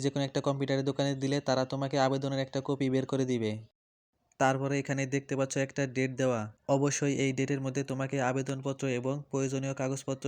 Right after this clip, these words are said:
সহ ইউনিয়ন অফিসে জমা দিতে হবে। প্রয়োজনীয় কাগজপত্রগুলো হলো শিক্ষাগত যোগ্যতার সার্টিফিকেটের ফটোকপি, পিতামাতার এনআইডি কার্ডের ফটোকপি,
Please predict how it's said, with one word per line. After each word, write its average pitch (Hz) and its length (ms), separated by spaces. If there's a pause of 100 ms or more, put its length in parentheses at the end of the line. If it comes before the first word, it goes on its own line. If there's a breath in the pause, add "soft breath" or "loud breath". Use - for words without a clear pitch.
(140)
সহ 127 140 (260)
ইউনিয়ন 131 360
অফিসে 131 280 (120)
জমা 135 240
দিতে 135 160
হবে। 107 240 (480)
প্রয়োজনীয় 151 560
কাগজপত্রগুলো 147 840
হলো 147 200 (920)
শিক্ষাগত 135 540 (160)
যোগ্যতার 135 440 (120)
সার্টিফিকেটের 131 680
ফটোকপি, 123 520 (1500)
পিতামাতার 135 560
এনআইডি 131 340
কার্ডের 131 280
ফটোকপি, 123 560